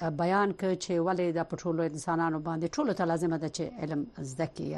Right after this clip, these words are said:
او عالم او جاهل ترمنځ فرق دی هم ویلي. دا دې مې ویلي چې طالبان په خپله په دې خبرې باندې ډیر ښه پوهیږي. سوال مې دا دی چې په افغانستان کې د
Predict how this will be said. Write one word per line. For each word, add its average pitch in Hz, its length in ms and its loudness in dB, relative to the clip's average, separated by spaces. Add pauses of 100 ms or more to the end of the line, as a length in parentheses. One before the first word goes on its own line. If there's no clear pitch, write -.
(140)
او 160 140 2
عالم 170 300 2
او 180 40 2
جاهل 165 320 0
ترمنځ 165 440 -2
فرق 180 220 -4
دی 160 60 -4
هم 165 220 0
ویلي. 147 300 -2 (340)
دا 208 140 4
دې 202 40 2
مې 214 200 2
ویلي 202 160 0
چې - 140 -6
طالبان 170 360 2
په 175 120 -4
خپله 175 220 -2
په 175 120 -6
دې 170 100 2
خبرې 160 260 0
باندې 151 220 -4 (160)
ډیر 269 140 4
ښه 196 240 0
پوهیږي. 139 420 -2 (720)
سوال 285 400 4
مې 277 60 0
دا 277 160 2
دی 254 180 0
چې 202 400 0 (600)
په 196 80 0
افغانستان 202 800 0
کې 196 380 0 (540)
د 147 120 -2